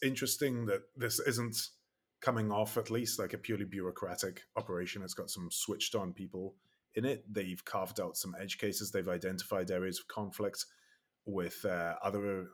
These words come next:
other drivers. And it seems to be a serious and thought out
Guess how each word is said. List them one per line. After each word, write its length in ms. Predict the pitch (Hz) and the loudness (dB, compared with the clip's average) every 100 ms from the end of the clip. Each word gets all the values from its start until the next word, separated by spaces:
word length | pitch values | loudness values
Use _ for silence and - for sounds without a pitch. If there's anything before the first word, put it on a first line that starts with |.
| _ _ _ | _ _ _
other 140 | 101 98 | 0 0
drivers. 540 | 104 98 101 101 - - _ _ _ _ | 2 2 2 0 -2 -6 _ _ _ _
And 560 | 104 101 107 107 104 101 | -4 0 0 2 0 0
it 160 | 107 110 - | -2 -4 -10
seems 380 | - 113 110 110 | -6 -2 -2 -2
to 320 | 120 117 117 | -2 -2 -2
be 320 | 113 117 117 | -2 -4 2
a 80 | 110 | 2
serious 640 | 107 - - 123 110 110 117 | 2 -6 -4 0 0 0 -2
and 140 | 107 | -4
thought 320 | - 110 104 | 0 0 0
out 240 | 101 95 | 0 0